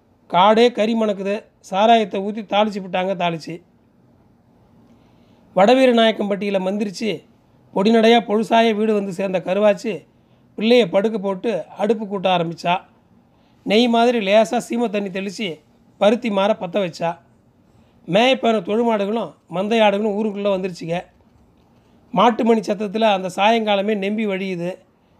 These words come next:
இவ வீட்டு மாடு கண்டு மட்டும் காங்கல. பூலித்தேவனும் வரல, கொன்னவாயனும் வந்து சேரல. புல்லு கில்லு சேர்த்து பொழுது போய் வருவான்னு இருந்தவளுக்கு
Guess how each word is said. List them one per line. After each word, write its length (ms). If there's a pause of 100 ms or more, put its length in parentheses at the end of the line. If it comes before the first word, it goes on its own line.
(140)
இவ 200
வீட்டு 260
மாடு 280
கண்டு 200
மட்டும் 280
காங்கல. 460 (880)
பூலித்தேவனும் 580
வரல, 340
கொன்னவாயனும் 500
வந்து 280
சேரல. 420 (720)
புல்லு 280
கில்லு 120
சேர்த்து 360
பொழுது 320
போய் 220
வருவான்னு 420
இருந்தவளுக்கு 720